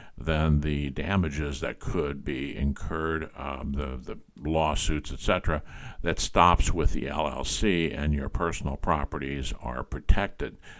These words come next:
That's the intent of an L L C. So you see, that's an additional advantage. But the taxes are the main reason that, uh, people will do this. However, it depends on your circumstances. You may find the main reason is the protection of assets.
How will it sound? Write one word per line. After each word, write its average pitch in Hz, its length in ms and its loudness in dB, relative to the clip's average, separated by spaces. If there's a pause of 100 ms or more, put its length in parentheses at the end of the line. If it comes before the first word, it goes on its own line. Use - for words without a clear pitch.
(100)
That's - 280 0
the 87 120 4
intent 85 580 8
of 65 220 -6
an 71 140 -2
L 64 260 -8
L - 100 -6
C. 73 340 -2 (340)
So - 140 0
you 104 60 6
see, 110 220 4
that's 87 300 0
an 82 100 4
additional 76 600 6
advantage. 80 800 0 (460)
But 85 200 4
the - 80 -2
taxes 104 720 10
are 85 80 2
the 71 100 -2
main 90 320 8
reason 76 600 2
that, 76 460 -4
uh, - 140 -8
people 80 440 2
will 71 120 2
do 104 220 4
this. - 260 2
However, 95 580 6
it - 120 -4
depends 95 380 4
on 87 160 2
your 76 160 2
circumstances. 87 840 0
You 80 80 -2
may 85 140 -2
find 85 320 2
the 82 60 2
main 82 220 0
reason 85 440 0
is 73 200 -4
the 76 200 -4 (420)
protection 82 480 6
of 73 100 -2
assets. - 600 -2